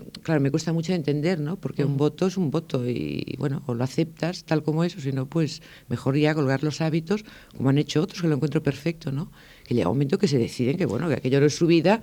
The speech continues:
Speaker 1: y
Speaker 2: Ujú.
Speaker 1: deciden colgar los hábitos y, bueno, y casarse y hacer la vida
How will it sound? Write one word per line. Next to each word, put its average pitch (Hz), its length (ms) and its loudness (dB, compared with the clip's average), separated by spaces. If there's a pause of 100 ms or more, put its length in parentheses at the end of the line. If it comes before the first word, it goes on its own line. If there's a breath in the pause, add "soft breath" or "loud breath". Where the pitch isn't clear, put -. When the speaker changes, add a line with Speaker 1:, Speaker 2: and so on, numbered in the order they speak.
(140 loud breath)
Speaker 1:
y 208 60 -6
Speaker 2:
Ujú. 180 120 -2
Speaker 1:
deciden 143 320 4
colgar 165 260 4
los 175 160 0
hábitos 190 460 -2
y, 180 220 0
bueno, 147 180 -4
y 190 40 -8
casarse 143 500 -8
y 143 360 -8
hacer 135 160 -8
la 151 100 -4
vida 160 140 0